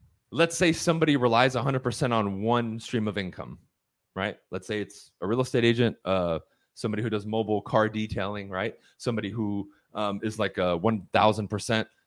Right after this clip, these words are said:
like, a hundred percent dedicated online marketer who requires Instagram, right? What if each one of those individuals gets that shut down? Like real estate, boom, I was in California up until a year and a half ago, right? Earthquake hits, boom.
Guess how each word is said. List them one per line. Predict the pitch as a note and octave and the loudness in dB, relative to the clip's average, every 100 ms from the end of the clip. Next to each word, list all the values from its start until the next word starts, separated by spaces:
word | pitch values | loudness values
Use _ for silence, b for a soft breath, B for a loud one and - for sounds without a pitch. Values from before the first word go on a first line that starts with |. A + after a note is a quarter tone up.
| - | -10
like, | F#2+ | -6
a | A2 | 0
hundred | B2+ | 0
percent | A#2 - G#2 | 0 -4 -2
dedicated | A2 G#2 C3 A2 G#2+ | 0 -2 0 2 2
online | G2+ A2 G#2 G#2+ | 2 0 2 0
marketer | G#2+ A2+ A2+ G#2+ A2 G#2 | 0 -2 0 4 4 4
who | G#2+ G2 | 4 4
requires | F#2+ - G2+ F#2+ G#2 G#2 - - _ - | 2 4 8 8 8 4 -2 -14 _ -2
Instagram, | C3+ - A2 F#2+ D#2 C#2 | -2 0 -6 -6 -8 -4
right? | F#2+ A#2+ - _ _ _ _ | -2 -2 -4 _ _ _ _
What | A#2 D3 | 4 6
if | D#3+ - | 6 6
each | C#3+ - | 2 4
one | C#3+ | 2
of | C3 | 2
those | B2+ | 0
individuals | - B2+ A2 C3 C#3+ D#3 - | -2 -2 -2 -4 -2 -4 -4
gets | A2 A#2 - | -2 -2 0
that | G#2+ - | 0 0
shut | - A#2+ - | 0 0 0
down? | F#2+ D2 A1+ | -2 -6 -4
Like | G2 G2 | -4 4
real | D3 | 4
estate, | D3 E3+ - A2+ | 4 0 0 4
boom, | C#3+ G#2 F2 - | 4 4 -2 2
I | A#2 | 4
was | B2 | 4
in | A#2+ | 0
California | C#3 A#2 - A2+ F#2+ C#2+ - - | 2 2 4 0 0 -4 -12 -10
up | - | -8
until | G#2+ F#2 A2+ G#2 G2 - _ _ _ G2 | -8 -6 -2 0 -2 -6 _ _ _ -2
a | |
year | A2 | 0
and | G2+ | 2
a | |
half | G2 E2+ - _ _ _ | 0 -4 -8 _ _ _
ago, | - E2+ C2 - | -8 -6 -8 -2
right? | F#2 A#2 _ _ _ _ _ _ _ - | -2 -2 _ _ _ _ _ _ _ 6
Earthquake | F3 C3+ D3 G#2 | 6 8 4 4
hits, | - - - - _ - | 2 -4 -8 -14 _ -6
boom. | A#2+ F2+ E2+ | -6 -6 -12